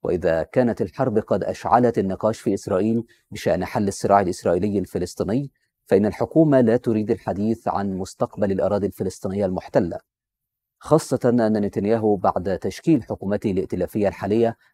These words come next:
أصبح أسيرًا لليمين الصهيوني والديني المتطرف، والذي يؤيد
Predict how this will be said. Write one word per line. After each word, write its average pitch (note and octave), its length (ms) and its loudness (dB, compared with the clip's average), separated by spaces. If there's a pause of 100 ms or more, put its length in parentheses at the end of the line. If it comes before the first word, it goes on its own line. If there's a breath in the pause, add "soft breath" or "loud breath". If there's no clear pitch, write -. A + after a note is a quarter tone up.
أصبح - 460 0
أسيرًا G#2 480 2
لليمين F#2+ 520 -2
الصهيوني G2 640 -2
والديني F2+ 480 -2
المتطرف، F2 720 -4 (640)
والذي D3+ 380 8
يؤيد A#2+ 560 4